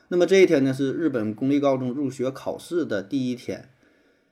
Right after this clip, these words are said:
千田所在的这学校呢，作为考场，学生呢就都放假了。那千田一看，那正好啊，放假了，那利用这个时间，我去总店学习一下冲咖啡。哎，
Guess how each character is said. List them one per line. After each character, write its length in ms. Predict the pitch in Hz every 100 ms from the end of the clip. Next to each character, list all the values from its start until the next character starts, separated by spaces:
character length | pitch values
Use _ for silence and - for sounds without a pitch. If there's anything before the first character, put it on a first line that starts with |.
| _ _ _
千 180 | 190 185
田 180 | 160
所 140 | 180 120
在 180 | 156 156
的 120 | 135
这 100 | 151
学 240 | 143 120
校 140 | 156 143
呢， 100 | 131
作 140 | 143
为 60 | 147
考 200 | 127 147
场， 320 | 127 - - -
学 220 | - 123
生 120 | 143
呢 160 | 127 113
就 80 |
都 160 | 127 123
放 220 | - 156
假 180 | 185 233
了。 180 | 104 - _ _ _ _ _ _ _ _ _ _
那 120 | 156
千 160 | 151 160
田 140 | 160
一 40 | 160
看， 160 | 165
那 60 | 165
正 180 | 185 156
好 100 | 120
啊， 360 | 101 117 117 - _ _ _ _
放 300 | 131 - 135
假 180 | 156 143
了， 140 | 110
那 120 | 110 127
利 120 | 151
用 100 | 151
这 80 | 147
个 80 |
时 200 | 127 123
间， 140 | 120 120
我 60 | 110
去 160 | 135
总 280 | 131 113 98
店 320 | 127 104 - _ _ _
学 240 | - 139
习 180 | 143 127
一 40 |
下 180 | 113 131
冲 160 | 117 135
咖 160 | 131
啡。 280 | 123 101 98 _ _ -
哎， 200 | 90